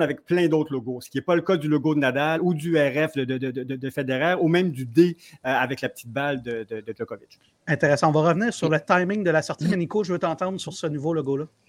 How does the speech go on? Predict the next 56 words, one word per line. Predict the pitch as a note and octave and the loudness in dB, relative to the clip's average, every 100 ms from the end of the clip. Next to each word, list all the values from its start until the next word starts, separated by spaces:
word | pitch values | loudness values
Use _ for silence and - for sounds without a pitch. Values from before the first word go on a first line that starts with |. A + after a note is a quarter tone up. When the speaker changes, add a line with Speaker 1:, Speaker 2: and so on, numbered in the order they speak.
| _ _ _ _ _ _ _ _ _ - | _ _ _ _ _ _ _ _ _ -6
Speaker 3:
O-, | D#3+ D#3+ E3+ E3+ | 0 2 4 6
ouais, | G#3 G3 | 8 8
ben | F#3 | 8
moi | G3+ | 8
aussi, | - A3 | 6 6
là, | G3 | 6
je | D3 | 6
trouve | D#3 D#3+ | 4 4
un | D3 | 4
peu | F3+ G3+ | 6 6
simplet, | - C#3+ A#2 C3+ D#3 | 8 6 6 8 8
là, | D3 | 8
tu | - | 6
sais, | D#3+ | 4
lorsqu'on | E3 - C3+ | 4 4 4
regarde | C3 D3+ D3+ | 8 8 8
le | |
logo | B2 C#3 | 8 6
à | |
Federer, | - B2+ A#2+ B2 C#3 | 6 4 6 6 4
par | B2+ A2+ | 2 0
exemple, | G#2+ C3+ C#3+ B2+ | -2 -4 -4 -4
là, | |
tu | - | -2
sais, | D3 | -2
je | |
veux | B2+ | -2
dire, | B2+ | -2
je | B2+ | -2
me | C3 | -2
suis | C#3 | -2
acheté | C3 | 0
une | F3 | 0
casquette | D3 B2+ - D3 | 0 0 -2 -2
du | C3 | 0
logo | A#2+ | -2
de | C#3+ | -2
Federer | B2 A2+ C3+ D3+ | 0 2 2 0
parce | A2+ | -4
que | C3+ | -4
je | |
trouvais | B2+ D3+ | -2 -2
que | C3 | 0
le | A#2+ | 0
logo | A#2+ C#3+ | 0 -2
était | - B2+ B2+ _ _ - | 0 -2 -4 _ _ -2
fantastique, | D3 C#3 C3 - - C3+ | 0 4 2 4 2 2
là, | B2 | -2
le | B2 - | -2 0
R | D3 D#3+ D#3 | 2 2 0
qui | - C3+ | -4 -6
devient | B2+ C#3 | -4 -4
un | C3 | -4
peu | D#3 | -2
comme | C#3+ | -2
la, | C3 | -2